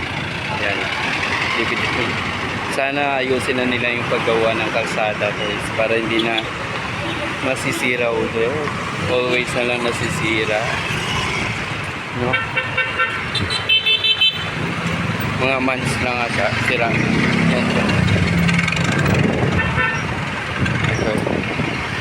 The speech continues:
so medyo matraffic dahil inaayos pala yung kalsada.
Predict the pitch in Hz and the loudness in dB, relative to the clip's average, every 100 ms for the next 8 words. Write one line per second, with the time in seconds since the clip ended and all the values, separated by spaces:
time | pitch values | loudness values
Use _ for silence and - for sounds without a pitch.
0 | - - - - - - - - - - | -4 -4 -2 -2 -2 -2 -2 -2 -2 -2
1 | - - - - - 127 123 120 123 120 | -2 -2 -4 -2 -2 0 0 0 0 0
2 | 120 127 117 117 120 - - 127 123 123 | 2 2 2 2 0 0 2 2 2 0
3 | 123 120 120 120 110 117 113 113 110 101 | 0 0 0 0 2 2 2 0 0 0
4 | 113 - 107 95 98 101 - - | 0 0 0 0 -2 -4 -4 -4